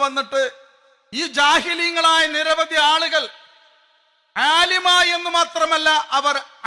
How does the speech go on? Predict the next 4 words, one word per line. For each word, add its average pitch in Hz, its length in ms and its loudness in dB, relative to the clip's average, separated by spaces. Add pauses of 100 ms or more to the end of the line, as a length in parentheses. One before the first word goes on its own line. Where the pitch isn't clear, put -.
(120)
ആരിഫീങ്ങളായി 311 800 2
മാറി. 269 240 2 (920)
ആരിഫീങ്ങളിൽ 320 800 0 (680)
സിദ്ദീഖീങ്ങളായി 330 920 0